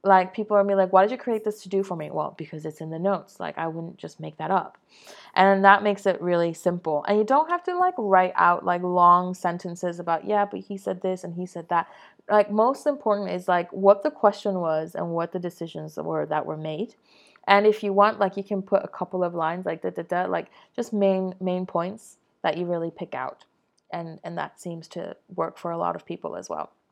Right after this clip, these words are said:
And I also find this next thing is so good, is set up Siri so you can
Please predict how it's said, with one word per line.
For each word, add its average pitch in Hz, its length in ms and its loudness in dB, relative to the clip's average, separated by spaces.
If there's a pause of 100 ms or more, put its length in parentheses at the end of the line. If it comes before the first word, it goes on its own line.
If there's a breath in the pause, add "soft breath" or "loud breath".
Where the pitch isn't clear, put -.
(1080 soft breath)
And 214 400 2 (720)
I 208 100 8
also 240 420 6
find 160 600 -8 (440)
this 185 200 -10
next 185 320 -6
thing 151 340 -10 (160)
is 165 140 -12
so 170 280 -6
good, 160 380 -6 (640)
is 175 480 2 (720)
set - 280 4
up 214 160 2
Siri 170 560 -8 (240)
so - 160 -8
you 170 120 -4
can 165 280 -12